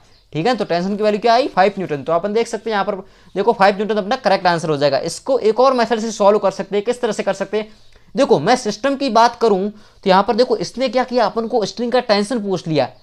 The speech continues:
इसलिए अपन थोड़ा मेथड दूसरा लगाने में थोड़ी प्रॉब्लम होगी, क्योंकि अपन को तो इंटरनल फोर्स से टेंशन वो फाइंड करना है। अपन एक्सेलरेशन इसका फाइंड कर सकते हैं। किस तरह से करें,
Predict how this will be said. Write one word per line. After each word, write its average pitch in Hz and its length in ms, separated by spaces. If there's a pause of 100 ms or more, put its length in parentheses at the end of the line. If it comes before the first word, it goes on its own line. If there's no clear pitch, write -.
(380)
इसलिए 233 280
अपन 240 200
थोड़ा 220 220
मेथड 202 260
दूसरा 208 320 (160)
लगाने 190 320
में 220 120
थोड़ी 202 140
प्रॉब्लम 190 300
होगी, 135 240 (280)
क्योंकि 208 240
अपन 226 240
को 247 100
तो 220 120
इंटरनल 233 320
फोर्स 226 240
से 240 100
टेंशन 214 300
वो 226 120
फाइंड 220 260
करना 202 180
है। 196 120 (420)
अपन 214 280
एक्सेलरेशन 269 440
इसका 254 220
फाइंड 202 280
कर 190 100
सकते 143 320
हैं। 123 120
किस - 160
तरह 247 140
से 233 100
करें, 233 200